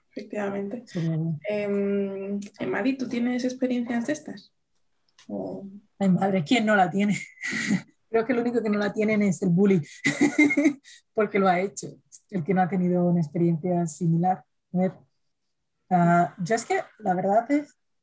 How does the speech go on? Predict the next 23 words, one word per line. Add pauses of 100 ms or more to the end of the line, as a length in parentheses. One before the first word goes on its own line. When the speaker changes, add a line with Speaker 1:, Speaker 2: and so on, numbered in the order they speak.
(140)
Speaker 2:
yo
tengo, (560)
no
sé,
no, (380)
yo
sé
que,
Catherine,
tú
no
te
acuerdas,
pero (960)
yo
tengo
diferentes
memorias, (420)
pero (160)
como
un
cambio
radical,